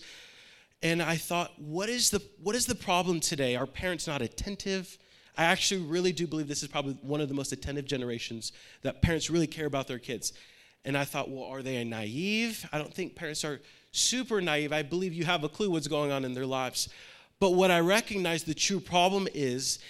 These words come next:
is parents are actually fighting with God over the rights of their children. And I recognize this, they're actually not even fighting with culture, they're fighting with God.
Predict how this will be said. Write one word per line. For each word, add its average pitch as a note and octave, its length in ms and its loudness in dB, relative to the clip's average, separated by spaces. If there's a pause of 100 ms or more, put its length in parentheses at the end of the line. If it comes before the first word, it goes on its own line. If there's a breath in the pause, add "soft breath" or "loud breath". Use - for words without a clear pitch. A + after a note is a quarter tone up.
(160 loud breath)
is - 200 4
parents B3+ 640 0
are G3+ 180 2
actually E3 380 2
fighting G3+ 560 0
with G#3+ 200 -4
God B2+ 340 0 (280 loud breath)
over C#3+ 200 -4
the C#3 120 0
rights C3+ 320 -2
of B2 100 -6
their A#2 120 -6
children. F2+ 400 -10 (2000 loud breath)
And F3+ 120 4
I F#3 60 10
recognize G3 460 6
this, F#3+ 160 2
they're G3+ 100 2
actually A3 540 4
not F#3 260 4
even F#3 180 2
fighting F3 340 6
with B2+ 180 0
culture, C#3 480 -2
they're A#2+ 120 -6
fighting B2 260 0
with G2+ 160 -8
God. A2 220 -8